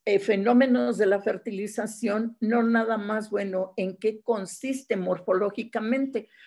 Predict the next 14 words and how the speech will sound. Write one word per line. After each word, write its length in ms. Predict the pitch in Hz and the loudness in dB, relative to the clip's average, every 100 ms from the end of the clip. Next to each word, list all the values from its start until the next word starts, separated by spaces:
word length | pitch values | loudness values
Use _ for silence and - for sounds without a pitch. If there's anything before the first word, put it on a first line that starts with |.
| - | -4
Ustedes 640 | 190 196 - 240 226 233 233 | -2 -2 0 4 6 6 2
las 400 | 214 175 170 _ | 0 0 -2 _
tienen 580 | 220 208 202 214 202 - | -2 0 -2 -4 -6 -2
también, 680 | 165 175 165 185 185 226 - _ _ | -2 -2 -4 -4 -4 -6 -14 _ _
quién 560 | - 247 247 269 269 _ | 2 4 4 2 -8 _
los 460 | 202 185 180 170 165 | 4 4 4 2 0
desencadena, 1400 | 170 170 185 175 170 190 185 180 262 302 254 170 - _ - | -2 -2 -4 -4 -2 -2 -2 2 2 4 2 0 -4 _ -4
¿de 120 | 170 | -4
acuerdo? 540 | 170 180 175 226 - - - - | 4 4 4 2 -2 -10 -20 -8
Entonces, 640 | 165 196 196 233 214 - - | 0 0 2 0 0 -4 6
eso 580 | 220 220 269 254 254 - | 6 6 2 0 -2 -2
es 360 | 214 220 226 - | 0 0 -2 -8
sumamente 920 | - 220 233 247 233 202 202 190 208 | 0 2 4 4 2 0 -4 -6 -6
importante. 1000 | 202 - 208 190 - 247 320 320 233 | -6 -2 -2 -2 -4 -2 -4 -4 -6